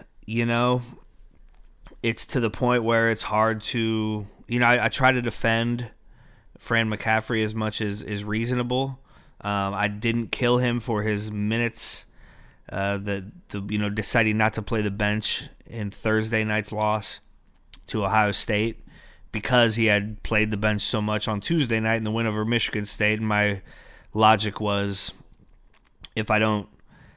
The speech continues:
you know, if, if he does something I don't understand and it works, and then he does something I don't understand and it doesn't work, it's hard for me to kill him,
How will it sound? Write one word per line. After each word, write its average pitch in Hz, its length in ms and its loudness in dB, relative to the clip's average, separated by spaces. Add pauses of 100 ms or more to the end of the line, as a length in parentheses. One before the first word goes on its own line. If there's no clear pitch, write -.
(120)
you 101 140 -2
know, 101 80 -2
if, 101 200 -4
if 113 140 -4
he 120 80 2
does 127 220 8
something 123 260 2
I 113 80 4
don't 113 120 2
understand 107 460 0
and 107 120 0
it 107 80 -2
works, 127 340 4
and 107 100 0
then 110 120 0
he 107 80 2
does 104 180 2
something 104 300 -2
I 98 60 2
don't 104 200 -2
understand 104 540 -2
and 101 100 -2
it 98 100 -4
doesn't 113 280 2
work, 101 260 0
it's 107 120 -6
hard 120 180 0
for - 100 -8
me 104 60 -2
to 98 80 -2
kill 107 280 0
him, 98 220 -4